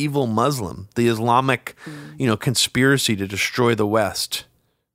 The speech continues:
Speaker 2: Yeah, that's, so the fire tornadoes are actually a weapon
Speaker 1: Mm-hmm.
Speaker 2: from the Iranian government. Oh, that actually makes so much more sense than climate change. Thanks.
Speaker 1: Yeah. And I was trying
Speaker 2: That's
Speaker 1: to, like,
Speaker 2: great.
Speaker 1: make this point the other day that, like, this is the true face of neoconservatism that, like,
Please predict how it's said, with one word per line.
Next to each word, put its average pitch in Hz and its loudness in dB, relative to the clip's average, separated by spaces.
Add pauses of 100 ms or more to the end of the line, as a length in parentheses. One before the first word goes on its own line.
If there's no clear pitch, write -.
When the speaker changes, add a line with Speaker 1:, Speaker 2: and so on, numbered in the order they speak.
(1000)
Speaker 2:
Yeah, 185 2
that's, 185 2
so - -2
the 170 -2
fire 170 2
tornadoes 156 -2
are 151 0
actually 147 -2
a 139 0
weapon 135 0
Speaker 1:
Mm-hmm. 123 2
Speaker 2:
from 139 2
the 135 -2
Iranian 131 -2
government. 120 -4
Oh, 285 4
that 196 6
actually 202 0
makes 180 -4
so 175 -6
much 170 -4
more 156 -4
sense 151 -2
than 131 -6
climate 139 -6
change. 110 -8
Thanks. 143 -6
Speaker 1:
Yeah. 104 0 (280)
And 151 4
I 165 6
was 170 4
trying 208 4
Speaker 2:
That's 208 2
Speaker 1:
to, 165 4
like, 139 4
Speaker 2:
great. - -16 (340)
Speaker 1:
make 135 0
this 131 0
point 143 -2
the 131 2
other 113 2
day 127 4
that, 113 4
like, 101 0
this 170 2
is 190 2
the 139 2
true 151 0
face 135 0
of 104 -2
neoconservatism 117 -2
that, 101 -4
like, 95 -4